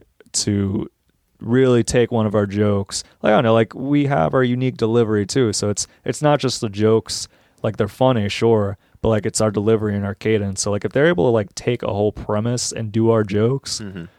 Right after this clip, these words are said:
Speaker 1: it's like, I don't know.
Speaker 2: You gotta be studying somebody.
Speaker 1: Yeah.
Speaker 2: That kinda shit. You gotta, like, sit down with a pen and a pad, like, "All right, let me see. Lift left arm." Like,
Speaker 1: Yeah. <laughs>
Speaker 2: scream loud at this point. Like, you know
Speaker 1: Yeah.
Speaker 2: what I mean? Like,
Speaker 1: <laughs>
Speaker 2: what would, what would you do?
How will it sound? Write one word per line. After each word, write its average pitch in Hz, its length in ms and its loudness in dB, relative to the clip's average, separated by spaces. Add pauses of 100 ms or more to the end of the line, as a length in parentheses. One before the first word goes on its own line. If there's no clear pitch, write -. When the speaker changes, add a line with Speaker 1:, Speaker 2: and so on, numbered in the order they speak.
(400)
Speaker 1:
it's - 120 -18
like, 101 140 -4
I 104 40 -2
don't 120 160 -2
know. 117 160 0
Speaker 2:
You 165 60 0
gotta 220 160 2
be 131 100 -2
studying 95 580 -2
somebody. 73 440 -14
Speaker 1:
Yeah. 117 300 2
Speaker 2:
That - 160 -4
kinda - 180 -12
shit. - 240 -16 (260)
You 170 100 0
gotta, 247 200 2
like, 151 200 0
sit 131 220 -4
down 113 260 2
with 92 120 2
a - 20 -4
pen 107 240 -2
and 87 120 -6
a 82 40 -10
pad, 87 460 -4
like, - 240 -14
"All - 140 -8
right, - 120 -12
let - 80 -20
me - 120 -20
see. - 260 -14 (540)
Lift 95 260 -4
left 101 320 -2
arm." 80 400 -8 (180)
Like, 131 200 -4
Speaker 1:
Yeah. 113 260 -2 (260)
<laughs> - 240 -20
Speaker 2:
scream 120 380 0
loud 101 240 0
at 82 80 -6
this 113 100 -6
point. 87 360 -12
Like, 123 120 0
you 190 60 2
know 220 60 0
Speaker 1:
Yeah. 214 100 2
Speaker 2:
what 214 80 0
I - 20 2
mean? 214 100 2
Like, 185 200 2 (460)
Speaker 1:
<laughs> - 460 -20
Speaker 2:
what 233 140 2
would, 262 120 -2
what 294 160 2
would 269 160 0
you 254 180 2
do? 104 380 0